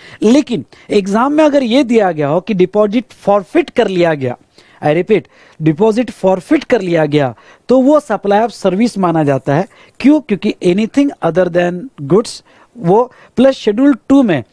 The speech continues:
टॉलरेंस, आपको याद होगा, तो शेड्यूल टू में यहाँ पे स्पेसिफिकली कहा गया है कि टॉलरेंस, फॉरबिडेंस और any एक्ट का पैसा आपने काटा, पैसा ले लिया,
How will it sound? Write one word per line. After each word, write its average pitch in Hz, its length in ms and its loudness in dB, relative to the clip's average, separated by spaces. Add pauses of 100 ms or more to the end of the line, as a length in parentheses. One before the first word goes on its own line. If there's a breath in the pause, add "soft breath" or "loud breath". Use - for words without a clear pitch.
(380 soft breath)
टॉलरेंस, 208 720 -2 (220)
आपको 165 300 -2
याद 196 320 2
होगा, 196 280 -2 (220 soft breath)
तो 185 80 0
शेड्यूल 220 380 0 (120)
टू 294 160 6
में 180 220 0 (280 soft breath)
यहाँ 185 240 0
पे 233 140 -2
स्पेसिफिकली 262 800 0
कहा 185 280 0
गया 156 220 -2
है 175 160 -2 (320 loud breath)
कि 202 80 2
टॉलरेंस, 233 640 0
फॉरबिडेंस 214 960 -2
और 185 260 -2
any 269 280 2
एक्ट 233 240 -2
का 202 80 2
पैसा 180 360 0
आपने 165 360 -2
काटा, 160 440 -2 (320 loud breath)
पैसा 190 280 0
ले 180 240 2
लिया, 240 300 0